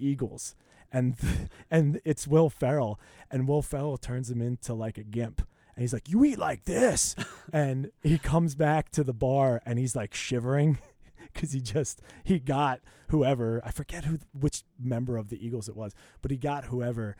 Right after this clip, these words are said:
Speaker 1: And it wasn't Henley or what's his name. Um, uh, but, and, and he's just,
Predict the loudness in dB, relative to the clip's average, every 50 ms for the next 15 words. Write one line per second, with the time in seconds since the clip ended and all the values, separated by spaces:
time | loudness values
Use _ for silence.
0 | -18 -20 -20 -20 _ _ _ -2 0 0 2 0 0 -2 -2 0 0 2 4 4
1 | 4 4 2 0 0 -2 -4 -2 0 2 2 2 2 2 0 0 -2 -2 -2 -2
2 | -2 -2 -2 -4 -4 -4 -6 -8 -8 -8 -8 -8 -10 -12 -14 -20 -20 -20 -20 -20
3 | _ -4 -2 0 0 0 0 0 0 -2 -2 -4 -8 -12 _ _ _ _ _ _
4 | _ _ _ -6 -4 -4 -2 -4 -4 -2 0 2 2 2 0 -4 -6 -6 -6 -4
5 | -2 -2 0 2 2 4 4 2 2 0 0 0 0 0 -2 -4